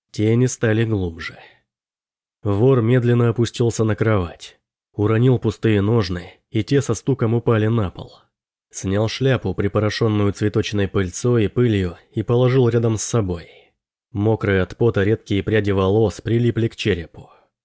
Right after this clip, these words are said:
Радостная улыбка исчезла. Ей на смену пришел страх. Вор покачал головой,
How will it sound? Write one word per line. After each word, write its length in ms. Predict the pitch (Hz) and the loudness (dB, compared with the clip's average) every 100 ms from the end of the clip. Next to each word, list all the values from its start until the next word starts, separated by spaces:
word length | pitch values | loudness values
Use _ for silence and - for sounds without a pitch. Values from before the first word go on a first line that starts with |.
| _ - | _ -4
Радостная 540 | 120 143 131 139 131 | 0 2 0 2 4
улыбка 460 | 135 143 139 127 120 | 6 4 2 0 0
исчезла. 640 | - 143 123 90 85 - _ _ _ _ | 0 0 0 -2 -8 -18 _ _ _ _
Ей 280 | - 95 95 | -4 0 2
на 120 | 95 | 0
смену 320 | 92 101 98 90 | 0 -2 -2 0
пришел 400 | 95 - 101 87 | -2 0 -2 -4
страх. 640 | - 101 85 - - - _ _ _ _ _ _ - | -4 -4 -4 -10 -20 -20 _ _ _ _ _ _ -6
Вор 280 | 98 117 123 | 0 0 0
покачал 480 | 113 113 - 110 | -2 -2 0 0
головой, 580 | 101 101 98 98 104 87 | 2 2 4 2 0 -2